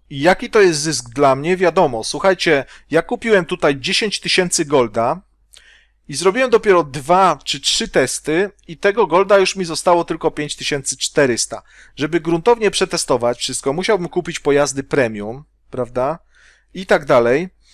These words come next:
E, no i niestety, no może bym kupił jeszcze z raz te dziesięć tysięcy golda, czy dwa razy, ale na pewno nie więcej. Musiałbym ciągle na to, e, wydawać kasę i pompować w to. Natomiast oczywiście to nie mogę powiedzieć, że to są pieniądze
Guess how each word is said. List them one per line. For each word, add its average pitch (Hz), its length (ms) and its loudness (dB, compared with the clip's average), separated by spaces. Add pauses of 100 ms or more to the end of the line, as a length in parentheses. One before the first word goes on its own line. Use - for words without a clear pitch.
(340)
E, 139 380 4
no 196 140 2
i 240 60 -2
niestety, 240 420 2
no 165 100 2
może 180 240 2
bym 190 120 -4
kupił 196 300 -6
jeszcze 160 320 0
z 117 240 -4
raz 151 320 2
te 160 120 -4
dziesięć 147 320 -6
tysięcy - 360 -6
golda, 151 300 0
czy - 120 -8
dwa 135 220 2
razy, 135 380 2
ale 165 140 4
na 160 100 2
pewno 170 300 -4
nie 180 140 -2
więcej. 120 600 -2 (300)
Musiałbym 151 400 -2
ciągle 156 340 0
na 123 140 -2
to, 139 300 0 (300)
e, 120 140 -4
wydawać 131 380 -2
kasę 120 340 -4
i 135 60 -6
pompować 131 520 -4
w - 80 -16
to. 185 160 -2
Natomiast 185 640 -2
oczywiście 214 540 -2
to 190 500 2
nie 180 140 -2
mogę 202 200 2
powiedzieć, 143 340 -6
że 131 100 -8
to 127 100 -12
są 127 260 -6
pieniądze 120 600 -4